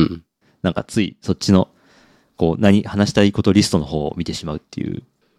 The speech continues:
Speaker 1: そうですね。まあ、あれのおかげで取っかかりができてるっていうのもあっ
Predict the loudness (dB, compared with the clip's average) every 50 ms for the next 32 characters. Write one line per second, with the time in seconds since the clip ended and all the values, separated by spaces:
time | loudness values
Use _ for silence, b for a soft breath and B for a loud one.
0 | _ _ _ _ -20 -16 -10 -6 -4 -2 -2 -2 -2 -4 -8 -10 -10 -8 -4 -4
1 | -2 -2 -2 -4 -4 -4 -2 2 2 4 2 4 2 2 2 4 4 4 4 4
2 | 4 2 2 0 -2 0 -4 0 0 2 2 2 2 2 0 -2 -2 0 0 0
3 | 0 0 _ 2 2 2 2 2 -2 -4 -2 0 0 -2 -2